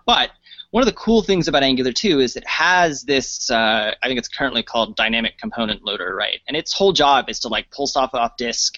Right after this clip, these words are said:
and plop it into somewhere on the screen. And so a couple of weeks ago, I put together a plunker using reactive extensions and, and some of that. And, like, I wrote a pretty functional basic router in, like, thirty lines of code, right? So if the Angular router isn't gonna do what you wanna do, um, and I know the U I router guys are talking about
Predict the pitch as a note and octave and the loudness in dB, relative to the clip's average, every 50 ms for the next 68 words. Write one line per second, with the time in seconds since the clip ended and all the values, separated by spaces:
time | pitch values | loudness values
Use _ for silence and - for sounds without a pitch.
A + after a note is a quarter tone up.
0 | - A2+ A2+ A#2 A#2 A2 - _ _ _ - B2+ B2+ B2+ B2 A#2+ A#2 A2 G#2+ - | -8 -6 -4 -4 -6 -8 -10 _ _ _ -2 -2 -2 0 0 0 0 0 0 -2
1 | A#2+ A#2 A2 G#2 G#2 G#2+ G#2 G2+ - - - A2 - - - - _ _ _ - | -2 -2 -2 0 -2 -2 -4 -6 -10 -10 -10 -10 -10 -10 -12 -14 _ _ _ -20
2 | - - - - - - - _ _ - - D3+ D3 - F3+ F3 E3 D#3+ D#3 D#3 | -18 -18 -16 -16 -18 -20 -20 _ _ -4 -2 0 2 4 4 6 6 6 4 4
3 | - - - E3 - G3 - F3+ E3 F3 - - C#3+ C#3+ C#3+ C#3+ - - E3+ C#3 | 2 -2 -4 -2 0 2 2 2 2 2 0 0 0 0 0 0 -2 -6 -4 -2
4 | C#3+ C3 B2+ A2+ - - - C#3 C#3 B2+ C3 A#2+ A2+ A2 A2 A2+ G#2 A2+ A2+ A2+ | 0 0 0 -2 -2 -4 -6 -6 -4 -2 -2 -2 0 0 0 -2 -2 -2 -2 -2
5 | A2+ A2 G#2+ - A2+ A2+ G#2+ G#2 - - A#2+ A#2 - A#2+ A2 A2 - A2 G#2 G#2 | -2 -2 -4 -4 -2 -2 -2 -2 -4 -8 -12 -8 -4 -4 -2 -2 -2 -4 -6 -8
6 | G#2 - G2 F#2+ G2 F#2+ - - G2+ G2+ - - G#2+ G2 G#2 G#2+ G#2 - - A#2+ | -8 -8 -8 -8 -12 -12 -12 -12 -8 -8 -8 -6 -4 -4 -2 -2 -2 -2 -4 -6
7 | B2 A#2+ A#2+ A#2+ D3+ F3 G3 G3 G#3 F3+ D3 A2+ - - - F3 E3+ D#3+ - - | -4 -4 -2 0 2 2 4 4 2 2 0 -2 -4 -6 -4 -2 0 -2 -2 0
8 | - D3 D3 - - D3+ C3+ B2 A2+ - B2 A#2+ - B2+ - - A2+ G#2+ A#2+ C3 | -2 0 0 0 0 0 -2 -2 -2 0 -2 -2 -2 -4 -4 -2 0 0 2 2
9 | C3+ C#3 C#3+ C3+ B2+ A#2+ A2+ G#2 - - - - - C3 A#2+ A#2+ A2 G#2 G2 G#2 | 2 2 0 2 2 2 0 0 -2 -6 -10 -4 -2 0 0 2 0 0 -2 -2
10 | - G#2 _ - G2 - - _ _ - G#2+ A2+ A#2+ A#2+ - - - C3+ B2+ B2 | -4 -10 _ -10 -10 -10 -10 _ _ -4 -2 -2 -2 -2 -4 -4 0 0 2 2
11 | B2 - _ _ _ _ _ _ _ _ _ _ - C#3 - E3+ G3 A3 A3+ A3 | 0 -2 _ _ _ _ _ _ _ _ _ _ -6 -2 0 2 4 4 6 6
12 | G#3 G3+ F#3 F3+ F#3 E3+ E3 F3+ E3 D3 D3+ D#3 D#3+ D#3 - D#3+ D3 C3+ B2 D3+ | 6 6 6 4 4 2 2 0 -2 0 2 0 0 0 0 -2 -2 0 0 2
13 | D#3 D3+ D3+ D3+ D3 C#3+ C3 - A2+ A2+ A2 A2 A2+ A2 B2 B2+ B2 C3+ D3 D3+ | 2 2 2 2 0 0 0 0 2 2 2 0 0 -2 -2 -2 0 0 0 0
14 | C#3 C3 C3 C3+ B2+ B2 B2+ B2 A#2+ B2 B2+ A#2 A#2+ A#2 A#2+ A#2 A2+ - B2 A2 | 2 2 2 2 2 2 2 2 2 0 0 0 0 0 0 -2 -4 -2 -2 -2
15 | - - A#2+ A#2 A2+ G#2+ G#2+ G#2 - | -2 -4 -4 -2 -2 -2 -2 -2 -6